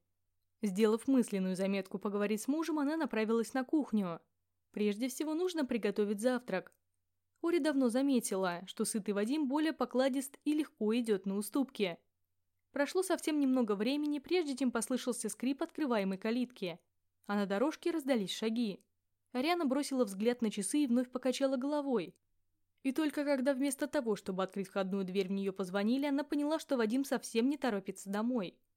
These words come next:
«Надо ему позвонить», недовольно пробормотала женщина, выходя в прихожую. «Это не дело так задерживаться».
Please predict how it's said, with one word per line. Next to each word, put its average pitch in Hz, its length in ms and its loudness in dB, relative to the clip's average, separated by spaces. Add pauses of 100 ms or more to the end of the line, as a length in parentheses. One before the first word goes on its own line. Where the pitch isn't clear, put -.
(360)
«Надо 247 200 2
ему 254 180 2
позвонить», 254 560 0 (340)
недовольно 311 460 0
пробормотала 202 640 0
женщина, 269 420 0
выходя 254 400 0
в - 60 -16
прихожую. 202 640 -4 (640)
«Это 214 160 -2
не 220 160 6
дело 302 240 2
так 190 160 -2
задерживаться». 202 840 -4